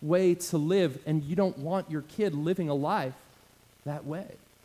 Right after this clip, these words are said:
All right, so teach them not to be self-righteous, but also teach them to have a good boundary and barrier against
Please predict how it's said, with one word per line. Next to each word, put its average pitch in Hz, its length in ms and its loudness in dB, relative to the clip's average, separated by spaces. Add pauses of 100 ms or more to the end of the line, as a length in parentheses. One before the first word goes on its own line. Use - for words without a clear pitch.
(460)
All 131 80 -2
right, 175 180 2
so 170 160 2
teach 226 420 -2
them 165 220 4
not 180 300 2
to 196 100 2
be 160 140 -2
self-righteous, 165 800 0
but 156 140 -2
also 170 300 0
teach - 360 -6
them 139 200 -2 (300)
to 175 120 2
have 170 360 0
a 160 60 -8
good 180 680 2
boundary 165 540 2
and 139 200 -2
barrier 160 540 2
against 143 800 -4